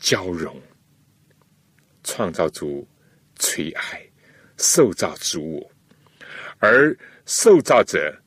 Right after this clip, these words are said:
虔诚地敬爱他们的创造主的那种气氛。罪毁损了这一切。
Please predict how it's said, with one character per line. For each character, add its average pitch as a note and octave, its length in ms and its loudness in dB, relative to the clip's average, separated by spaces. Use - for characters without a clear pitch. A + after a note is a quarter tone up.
虔 G#2 380 0
诚 G2 260 -4
地 D#2+ 160 -2
敬 B2+ 300 0
爱 F2+ 220 0
他 - 180 -10
们 E2+ 100 -6
的 D#2 80 -4
创 A#2 320 -4
造 D#2+ 200 2
主 D#2 180 -10
的 D2 180 -6
那 G2 160 2
种 - 260 -10
气 - 320 -6
氛。 - 180 -8
罪 F2+ 420 -2
毁 F#2 320 -2
损 D2+ 240 -2
了 D2 100 -6
这 - 180 -8
一 C#2 60 -12
切。 - 320 -12